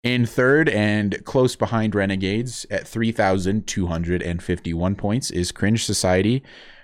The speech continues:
with Drippe, Deca, and Jules.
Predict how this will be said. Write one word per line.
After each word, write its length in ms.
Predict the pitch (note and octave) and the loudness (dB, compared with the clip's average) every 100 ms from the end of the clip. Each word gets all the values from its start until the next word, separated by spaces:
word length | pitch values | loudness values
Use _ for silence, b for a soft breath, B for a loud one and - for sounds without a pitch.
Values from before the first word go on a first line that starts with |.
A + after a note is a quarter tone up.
| B | B
with 220 | G2 F2 | 0 0
Drippe, 680 | F2+ G#2+ A2+ B2 A#2 B2+ C#3+ - - | 0 2 2 2 4 2 0 -8 -8
Deca, 480 | - F#2+ - G2+ G2 | -2 -2 2 2 2
and 280 | F#2 E2+ E2 | -2 -4 -4
Jules. 680 | F2 F#2+ G#2+ F3 - - | -2 -2 -2 -4 -8 -12